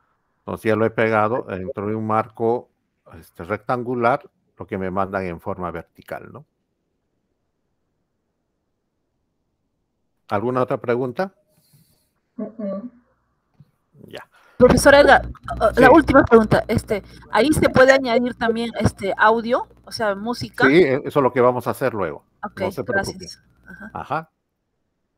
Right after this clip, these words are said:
Speaker 1: Ya. Vuelvo a reiterar, siempre hay que tener bien claro esto, ¿no? Este programa no es editor de videos.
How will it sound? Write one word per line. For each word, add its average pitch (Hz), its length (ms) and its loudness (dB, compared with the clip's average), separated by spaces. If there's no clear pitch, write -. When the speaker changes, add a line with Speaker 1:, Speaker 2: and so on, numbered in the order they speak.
Speaker 1:
Ya. 85 300 -10
Vuelvo 135 300 -2
a 143 40 -2
reiterar, 143 480 0
siempre 135 360 -6
hay 127 60 -6
que 120 100 -14
tener 113 300 -4
bien 117 240 -6
claro 95 360 -2
esto, - 320 -18
¿no? 143 220 -18
Este 120 280 -6
programa 139 560 -4
no 120 160 -4
es 143 180 -4
editor 98 480 -6
de 87 100 -6
videos. 76 540 -18